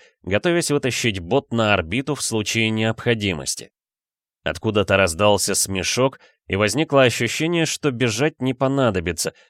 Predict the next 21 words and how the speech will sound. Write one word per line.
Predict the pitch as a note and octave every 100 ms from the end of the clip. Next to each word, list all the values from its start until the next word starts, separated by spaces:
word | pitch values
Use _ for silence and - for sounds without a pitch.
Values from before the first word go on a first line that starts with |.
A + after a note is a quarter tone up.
| _ _
Его | F2 F2+ A#2+
словно | - C#3 C3+ C3+
бы | C3+
успокоили, | C3 - A#2+ - D3 E3 C3+ A2+
дав | A2 A2
понять, | - G#2 A#2+ C#3
что | - -
не | G2 F#2+
собираются | G#2 F#2 G#2 C3 A#2+ F#2 F#2
причинять | F#2 F2 F#2+ G2+ F#2 F#2
вреда, | F2+ E2 G#2 B2+ - _ _
а | -
просто | - F#3+ - E3
наблюдают | D3 B2 B2 A2+ D3 D3+ D3+
за | G#2+ B2
интересным | A#2 A2+ A2 A#2 - A#2 A#2
объектом. | G2+ G#2 F2 - C2 _ _ _ _ _ _ _ _ _ _ -
Кто | - A#2 G2+ C3+
это | D3 D3+
может | B2+ A#2 A2+ A#2+
быть? | G2 G2+ E2 -